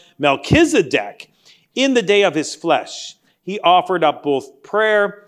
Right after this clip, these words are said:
and supplications with loud crying and tears to the one able to save him from death,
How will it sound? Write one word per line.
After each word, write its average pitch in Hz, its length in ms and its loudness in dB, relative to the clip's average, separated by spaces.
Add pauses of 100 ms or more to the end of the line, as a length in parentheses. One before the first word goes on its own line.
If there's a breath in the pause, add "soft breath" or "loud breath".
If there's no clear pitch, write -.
(140 soft breath)
and 135 160 -10
supplications 180 960 -2 (220 soft breath)
with 123 180 -6
loud 175 420 4
crying 196 680 2 (180 loud breath)
and 127 200 -8
tears 240 520 -2
to 190 120 -2
the 151 100 -2
one 226 560 2
able 233 460 0
to 175 220 -8
save 226 460 -2
him 220 220 -2
from 220 340 2
death, 135 400 4